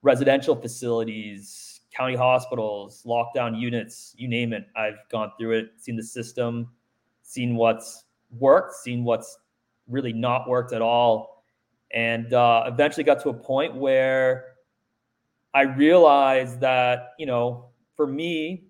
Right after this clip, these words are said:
medication or treatment wasn't gonna be the end all solution. It could be part of the, part of the solution.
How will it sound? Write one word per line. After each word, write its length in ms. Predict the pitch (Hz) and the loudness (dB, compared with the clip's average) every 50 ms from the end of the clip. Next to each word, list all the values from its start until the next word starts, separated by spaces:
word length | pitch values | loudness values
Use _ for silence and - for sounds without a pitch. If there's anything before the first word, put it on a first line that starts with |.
| _ _ | _ _
medication 600 | 127 139 139 135 135 - - 123 127 135 - 143 | -8 -6 -6 -6 -6 -10 -12 -10 -10 -10 -8 -6
or 80 | 131 117 | -8 -8
treatment 400 | 120 - - 139 135 127 117 - | -8 -8 -12 -12 -10 -12 -12 -10
wasn't 280 | 131 135 127 131 131 123 | -6 -6 -6 -6 -6 -8
gonna 100 | 123 120 | -8 -8
be 60 | 113 | -8
the 140 | 117 - 113 | -8 -6 -6
end 160 | 117 123 117 | -4 -2 0
all 120 | 110 107 | -2 -2
solution. 540 | 110 - - 107 120 135 127 - 123 113 123 | -2 -8 -12 -6 -6 -6 -6 -6 -10 -8 -10
It 60 | 117 | -10
could 100 | 120 _ | -12 _
be 100 | 123 110 | -12 -12
part 220 | 110 - 120 113 110 | -4 0 0 0 0
of 40 | |
the, 60 | - - _ _ _ - - _ _ - | -2 -8 _ _ _ -20 -20 _ _ 2
part 160 | 143 139 131 | 2 4 4
of 60 | 113 | 2
the 60 | 101 | -6
solution. 600 | - - 117 104 98 - - 110 104 113 113 - | -10 -12 -16 -16 -14 -12 -12 -12 -10 -10 -12 -14